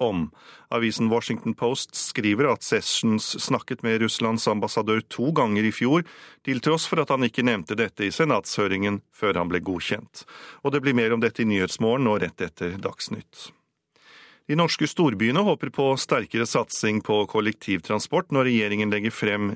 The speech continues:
mer fra Nasjonal transportplan i dag. De siste dagene har Høyre og F R P lekket flere nyheter om veisatsinger i distriktene. I går kveld meldte T V to at regjeringen og samarbeidspartiene er enige om en storsatsing på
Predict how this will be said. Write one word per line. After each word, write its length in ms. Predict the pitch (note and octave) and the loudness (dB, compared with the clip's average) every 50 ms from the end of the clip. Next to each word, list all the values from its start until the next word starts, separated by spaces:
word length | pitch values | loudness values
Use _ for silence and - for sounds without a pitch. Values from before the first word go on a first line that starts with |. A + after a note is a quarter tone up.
| - | -2
mer 240 | G#2 A2 A#2+ C3 C3 A2+ | 0 0 0 0 -2 -6
fra 280 | - - G2+ G2 G2 F#2+ | -6 -4 -4 -2 0 0
Nasjonal 400 | F#2+ - - A2 G#2+ F#2+ F#2 F2+ | -2 -2 -2 -2 0 0 0 0
transportplan 720 | - A#2 A2+ A2 - - F#2+ - - - G2 F2+ F2 E2+ - G#2+ | -2 -4 -6 -4 -4 -4 -4 -4 -4 -4 -2 -2 -2 -2 -2 -2
i 80 | G2 | 0
dag. 240 | F#2+ F2+ - - - - - - - - - - - - _ | 0 0 -2 -4 -8 -12 -18 -20 -20 -20 -20 -20 -20 -16 _
De 60 | A#2 A2+ | -10 -6
siste 300 | - A2+ G2 - - G#2+ | -4 -4 -4 -4 -2 -2
dagene 380 | G#2 G#2 F#2+ F#2 G#2 A2+ B2 C3 | 0 0 0 2 0 0 2 2
har 200 | A#2 A#2 A2 G#2+ | 2 0 0 0
Høyre 260 | A2 G#2 F#2 F#2 G2+ G#2 | 0 0 0 2 2 2
og 200 | G#2+ G#2 A2 A#2 G#2 | 2 2 2 0 -2
F 140 | F#2+ - - | -2 -2 -4
R 60 | F#2+ - | -4 -2
P 140 | - G#2+ G#2+ G#2 G2+ | 0 0 2 2 2
lekket 360 | G2+ G2+ F#2+ - G#2 G2 - | 0 0 -2 -2 -6 -8 -6
flere 380 | - - G#2+ G2+ F#2+ G2+ A#2 B2+ B2 | -4 -2 0 0 2 2 2 2 2
nyheter 500 | A#2 A2+ A2+ A2+ A#2+ A#2+ A#2 - C#3+ B2+ A#2 | 2 2 2 2 2 0 0 -2 -2 0 0
om 160 | G#2+ G#2 G#2 G#2 | 2 2 2 2
veisatsinger 800 | A2+ A2+ G#2+ - - A2+ G#2+ - - - - A2+ A2 A2+ A#2 A2+ | 2 0 0 -2 -2 -2 -4 -4 -4 -2 0 0 2 2 4 2
i 80 | G#2 F#2+ | 2 2
distriktene. 640 | A2+ A2+ - - C3 A#2+ - - - A#2 A2+ G2+ - - - - - - - - - | -2 -2 0 0 -2 -2 -4 -4 -2 0 0 0 -2 -4 -10 -16 -16 -16 -8 -4 -4
I 80 | C3+ | 0
går 200 | A2+ A#2+ A#2+ A#2 - | 2 2 2 2 0
kveld 280 | - A#2+ A#2+ C3+ D3+ C#3+ | 0 2 2 2 2 2
meldte 340 | B2 A2+ G#2 - - A2+ A2 | 0 0 -2 0 0 -2 0
T 140 | - A#2 A2 | 2 0 0
V 120 | G#2 A2+ G#2+ | 0 0 0
to 120 | - A#2+ B2+ C#3+ C#3 | 0 0 2 2 2
at 120 | A#2+ - A#2 | 0 0 -2
regjeringen 480 | A#2 A2 G#2 G2+ G2 F#2+ G2 G2+ G#2 G2+ | 0 0 0 0 0 0 0 0 0 0
og 80 | G2+ - | 0 0
samarbeidspartiene 1160 | - G#2+ G2+ F#2+ F#2 F2+ F2+ F#2 F#2 F2 - - - - G#2+ - - G#2 G2+ G#2+ B2+ D3+ C#3 A2+ | -2 0 0 0 0 0 0 -2 -4 -4 -6 -6 -6 -6 -6 -4 -2 0 2 2 2 2 2 0
er 160 | G#2+ G#2+ A2 G#2+ G2 | 0 0 0 0 0
enige 200 | F#2 F#2 G2+ G#2 | 0 0 0 0
om 160 | G2 G2 G2+ | 0 0 0
en 80 | G#2 G#2+ | -2 -2
storsatsing 720 | - - A#2 G2+ F#2 - - - F#2+ G2 - - G2+ F#2 D#2+ | -2 -2 -2 -2 -2 -2 -2 -4 -4 -4 -4 -6 -6 -6 -6
på 120 | - F#2+ | -6 -8